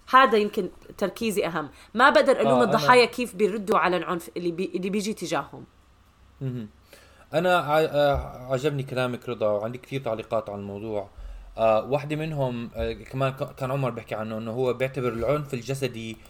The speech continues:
Speaker 2: آه، ح-، ح-، خط أحمر، صح؟ آم، بس أظني هذه، هاي جزء من المشكلة ممكن، أو مش، ما بعرف إذا مشكلة، ولكن بحب أعلق على الموضوع. ليش يعتبر العنف الجسدي فقط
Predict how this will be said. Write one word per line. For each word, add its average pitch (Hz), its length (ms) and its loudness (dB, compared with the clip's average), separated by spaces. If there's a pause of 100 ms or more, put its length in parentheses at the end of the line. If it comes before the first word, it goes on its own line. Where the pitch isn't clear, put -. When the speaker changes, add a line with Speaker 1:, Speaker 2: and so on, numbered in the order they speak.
(320)
Speaker 2:
آه، 104 460 2 (200)
ح-، - 260 -14
ح-، - 360 -12
خط 139 260 -2
أحمر، 101 320 -8
صح؟ - 320 -2 (640)
آم، 107 440 4 (300)
بس 135 220 4 (600)
أظني 175 320 4
هذه، 160 520 6
هاي 165 80 6
جزء 165 260 2
من 156 80 0
المشكلة 139 460 0
ممكن، 123 320 -2
أو 131 140 0
مش، 196 180 0
ما 202 80 8
بعرف 180 160 4
إذا 139 100 2
مشكلة، 131 360 0
ولكن 117 340 0 (240)
بحب 175 180 4
أعلق 147 320 4
على 117 80 0
الموضوع. 113 400 0 (400)
ليش 240 400 6
يعتبر 135 640 6 (160)
العنف 139 400 0
الجسدي 143 420 -2
فقط - 500 -2